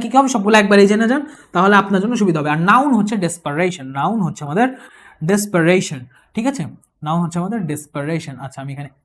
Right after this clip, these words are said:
এ লিখছি সব জায়গায়, এটা ই হবে, ডেসপারেশন, ঠিক আছে? ডেসপারেশন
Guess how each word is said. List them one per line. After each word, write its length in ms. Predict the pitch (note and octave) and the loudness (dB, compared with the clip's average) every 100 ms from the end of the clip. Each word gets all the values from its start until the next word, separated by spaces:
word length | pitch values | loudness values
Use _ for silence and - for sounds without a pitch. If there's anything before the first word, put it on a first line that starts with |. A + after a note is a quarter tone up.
| - | -6
এ 20 | F3+ | -4
লিখছি 180 | F#3 - D3+ | -4 -6 -10
সব 80 | D3+ D3 | -8 -8
জায়গায়, 180 | F#3+ F3 | -8 -8
এটা 100 | C#3+ _ G3 | -10 _ -6
ই 40 | F#3+ C3 | -6 -6
হবে, 180 | A2 - _ _ _ _ _ _ _ _ _ _ _ _ _ _ _ _ _ _ _ _ _ _ _ _ _ D#3 | -12 -20 _ _ _ _ _ _ _ _ _ _ _ _ _ _ _ _ _ _ _ _ _ _ _ _ _ -4
ডেসপারেশন, 800 | E3 E3 - A3+ D#3 C#3 - A#2+ A#2+ _ _ _ _ - | -4 -4 -2 0 0 -4 -10 -16 -20 _ _ _ _ -8
ঠিক 120 | B3+ F3 | -4 -4
আছে? 120 | D3 - _ D#3 | -6 -12 _ -4
ডেসপারেশন 500 | G3+ G#3 A3+ A3+ B3 | -2 0 0 2 2